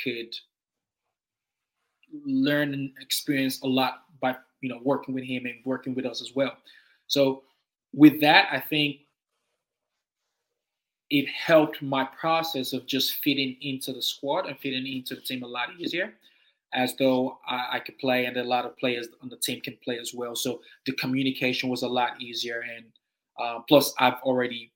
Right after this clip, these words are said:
played in Canberra before, before I moved to Sydney. So I know, I, I knew a bit, uh, some of the players on the team, and it just made everything a lot easier for me. So, um,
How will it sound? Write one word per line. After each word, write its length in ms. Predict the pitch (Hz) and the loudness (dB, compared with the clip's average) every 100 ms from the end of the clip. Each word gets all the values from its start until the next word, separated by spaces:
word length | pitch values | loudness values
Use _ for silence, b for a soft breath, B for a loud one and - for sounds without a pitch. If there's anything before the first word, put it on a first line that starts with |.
| _ - | _ -2
played 440 | 131 120 120 - - _ _ | 0 0 -4 -14 -20 _ _
in 100 | 87 | -14
Canberra 460 | - 127 123 123 117 | -6 -4 -2 -4 -6
before, 500 | 113 - 139 175 262 _ | -10 -2 0 0 -4 _
before 300 | 127 - 127 | -12 -4 -4
I 80 | 120 | -4
moved 180 | 120 - | -8 -12
to 60 | - | -8
Sydney. 440 | - 143 196 220 B B | -4 -4 -6 -10 B B
So 140 | - 151 | 2 6
I 120 | 143 | 6
know, 420 | 143 143 139 139 | 4 4 4 2
I, 100 | 143 147 147 | -2 -2 0
I 80 | |
knew 300 | 147 156 151 | 0 4 4
a 40 | 143 | 4
bit, 200 | 139 139 | 2 -4
uh, 220 | - - - _ | -8 -18 -18 _
some 220 | - 156 | -2 0
of 80 | 139 | 0
the 60 | 131 | 0
players 320 | - 131 123 | 0 0 0
on 80 | 120 | -4
the 60 | |
team, 380 | - 147 190 254 _ B B B - | -6 -6 -6 -8 _ B B B -4
and 200 | 127 127 | -4 -2
it 160 | 135 | 0
just 280 | 131 143 - | 2 2 2
made 160 | 135 131 | 2 2
everything 360 | 131 127 127 | 0 -4 -6
a 40 | 120 | -2
lot 320 | 123 120 131 | -2 -2 -6
easier 280 | 120 120 110 | -8 -8 -8
for 120 | 113 | -14
me. 200 | 113 107 | -14 -10
So, 380 | - 117 113 - _ _ _ _ 120 | -10 -10 -14 -18 _ _ _ _ -4
um, 380 | 120 117 117 | -4 -4 -12